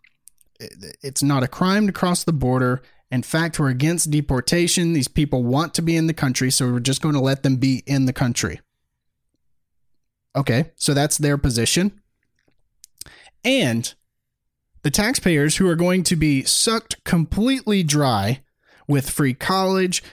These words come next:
free healthcare, free housing, free government subsidized jobs,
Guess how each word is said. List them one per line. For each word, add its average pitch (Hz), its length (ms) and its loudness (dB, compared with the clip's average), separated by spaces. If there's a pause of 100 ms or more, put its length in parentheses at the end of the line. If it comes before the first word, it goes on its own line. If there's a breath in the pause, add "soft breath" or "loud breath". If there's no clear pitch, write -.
free 110 260 -2
healthcare, 190 800 0 (200 loud breath)
free 110 240 -4
housing, 190 680 0
free 127 240 -4
government 135 440 -2
subsidized 113 600 -2
jobs, 196 480 0